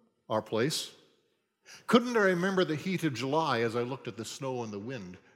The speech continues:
of November? I mean, really.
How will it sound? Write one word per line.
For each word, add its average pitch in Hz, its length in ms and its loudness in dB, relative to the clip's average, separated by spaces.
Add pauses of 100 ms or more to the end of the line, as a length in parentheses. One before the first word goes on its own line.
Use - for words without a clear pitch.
(240)
of 92 120 -12
November? 98 500 -10 (2250)
I - 20 0
mean, 240 160 2
really. 160 280 -4